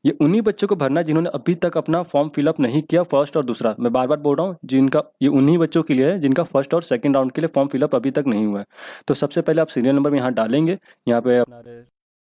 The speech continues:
नंबर, ठीक है। यहाँ पे रीज़न डालना है आपको, क्यों, किस कारण की वजह से आपका छूट गया है, लॉकडाउन के कारण छूट गया या किसी और कारण की वजह से छूट गया, उसके लिए। या आपने फॉर्म फिल अप कर दिया और आपका एडमिट कार्ड डाउनलोड किया, ये भी रीज़न आप लिख सकते हो, ठीक है। या आपने अभी सेकंड राउंड और फर्स्ट राउंड के लिए अभी तक आपने एग्जाम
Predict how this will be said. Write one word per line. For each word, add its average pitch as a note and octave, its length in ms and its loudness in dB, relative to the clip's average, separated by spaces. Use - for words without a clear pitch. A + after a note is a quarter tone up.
नंबर, E3+ 180 0
ठीक F#3+ 160 -2
है। - 80 -2
यहाँ C3 240 0
पे D#3 40 -6
रीज़न B2+ 360 2
डालना D3+ 240 0
है C#3 60 0
आपको, D#3+ 200 -4
क्यों, F#3+ 340 0
किस F#3 160 0
कारण D3 260 0
की C#3+ 120 -4
वजह B2+ 100 2
से C#3 120 -2
आपका C3+ 200 0
छूट A2+ 240 -2
गया G#2+ 120 0
है, G2+ 80 -8
लॉकडाउन B2 340 0
के C3+ 80 -4
कारण B2+ 260 0
छूट A#2 180 -6
गया C3 180 2
या B2+ 160 0
किसी - 280 -4
और C#3 100 2
कारण C3 260 -2
की C3 80 -4
वजह B2 160 0
से A#2 60 -14
छूट A2+ 140 -4
गया, D3+ 120 0
उसके A2+ 260 -4
लिए। G2+ 180 -2
या E3+ 180 2
आपने F#3 200 -2
फॉर्म D#3 220 0
फिल D#3+ 160 -4
अप D#3 100 -2
कर C#3+ 160 -2
दिया D3+ 200 2
और D3 180 4
आपका C#3+ 220 0
एडमिट C3 220 -2
कार्ड E3 160 0
डाउनलोड D3 280 0
किया, D#3 140 2
ये A2+ 240 -2
भी C3+ 100 4
रीज़न D3 260 2
आप C#3+ 120 -2
लिख C#3 100 -4
सकते - 280 -4
हो, C#3+ 180 -4
ठीक F#3 160 0
है। A#2+ 120 -4
या E3 120 4
आपने D#3+ 220 -2
अभी D3+ 180 0
सेकंड C#3+ 360 0
राउंड D3 120 2
और D3 40 -4
फर्स्ट C#3+ 240 -2
राउंड C#3 160 0
के C#3 80 -6
लिए C3+ 100 2
अभी C3 120 -2
तक C3 180 0
आपने B2 260 0
एग्जाम A#2+ 300 -2